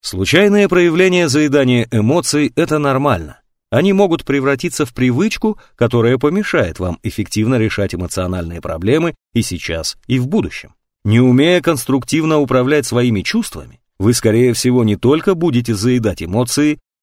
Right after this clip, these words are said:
но и приохотитесь к другим вредным привычкам: алкоголю, курению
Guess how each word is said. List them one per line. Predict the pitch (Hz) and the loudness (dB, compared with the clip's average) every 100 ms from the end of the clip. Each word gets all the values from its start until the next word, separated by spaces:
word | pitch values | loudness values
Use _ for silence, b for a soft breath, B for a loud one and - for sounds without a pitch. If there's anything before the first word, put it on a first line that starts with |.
| - | -10
но | 85 95 110 | -2 2 2
и | 107 | 2
приохотитесь | 98 92 92 98 95 113 135 139 | 0 0 0 -2 -2 -4 -6 -6
к | |
другим | 131 131 104 95 92 | -2 -2 0 -2 0
вредным | 95 90 101 101 | 0 0 0 0
привычкам: | 120 160 180 - - _ _ _ | 0 0 -2 -6 -16 _ _ _
алкоголю, | 104 107 90 80 82 101 120 _ _ | -2 0 -4 -8 -6 -4 -4 _ _
курению | 104 85 71 80 101 | -4 -4 -8 -8 -10